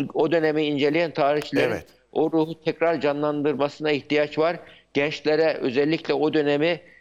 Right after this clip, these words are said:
Speaker 1: bir, e, e, objektif bir tarihçi gözüyle okumalarını ve oradan o ruhu harekete geçiren nedir? Yani o heyeti temsiliyeyi toplayan yazının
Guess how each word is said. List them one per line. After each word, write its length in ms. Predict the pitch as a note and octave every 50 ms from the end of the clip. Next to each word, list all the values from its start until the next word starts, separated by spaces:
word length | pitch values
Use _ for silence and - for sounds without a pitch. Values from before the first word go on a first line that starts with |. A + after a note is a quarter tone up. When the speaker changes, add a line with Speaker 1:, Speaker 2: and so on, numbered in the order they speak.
| _ -
Speaker 1:
bir, 260 | C3 D#3 E3 D3+ - - - - _ _ _ -
e, 320 | - G#2 G2+ F#2+ G2+ A2 - - -
e, 240 | A#2+ A2 G#2+ G#2+ G2
objektif 680 | - A2 C3+ C3+ C#3+ D3+ E3+ D#3 - - F3 E3 -
bir 120 | E3+ C3+ -
tarihçi 540 | - D#3 C3+ C#3 D#3 D3+ - - E3 D#3+ C3
gözüyle 340 | C#3+ C#3 A#2 C#3 D3 C#3+
okumalarını 880 | C3 C3 - - C#3+ C3 C3+ C3 C3+ C3 B2 A#2+ B2 B2+ B2+ C3 D3+ D#3 - - _ _ _ -
ve 80 | B2+
oradan 580 | B2+ - C#3 E3 F3+ F3 D#3+ C3+ E3 D#3+ D3 - - - -
o 180 | - D3 E3
ruhu 280 | D#3 E3+ E3+ E3+ F3 E3+
harekete 460 | D3+ D3 D3+ D#3 - - F3 - D#3+
geçiren 480 | C#3 D#3 D3+ D3+ - D3+ D3 D3+ D#3+ E3
nedir? 360 | E3 D3+ B2 B2+ G#2+ G2+ - - - - - - _ _ _ _ _ _ _ _ _ _ _ _ _
Yani 160 | - C3 A#2+
o 340 | A#2 - D#3+ D#3+ D3+ D3 C#3+ B2+ - - _ _
heyeti 280 | - C3+ C3+ - - E3
temsiliyeyi 840 | - - D#3 C#3+ C#3 - - C#3 C#3+ D3 D3+ D3+ D3+ C#3+ - - - _
toplayan 480 | - B2 A#2+ - - D#3 D#3 D#3 C#3+ G#2 - _ - _ _ _
yazının 560 | - B2 C#3 B2+ C3+ C#3+ C#3 D3 D3 C3 -